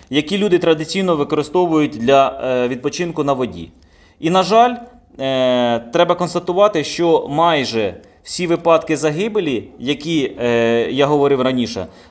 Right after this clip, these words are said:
трапилися у, е, непристосованих місцях, де купатися заборонено.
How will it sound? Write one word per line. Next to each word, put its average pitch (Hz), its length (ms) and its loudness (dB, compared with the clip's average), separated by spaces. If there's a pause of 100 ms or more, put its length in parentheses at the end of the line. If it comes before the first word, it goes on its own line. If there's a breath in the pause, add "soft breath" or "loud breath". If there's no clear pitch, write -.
трапилися 151 800 2
у, 147 280 0
е, 127 520 0
непристосованих 165 800 -2
місцях, 160 380 -2
де 135 560 0
купатися 139 640 -4 (100)
заборонено. 101 1160 -4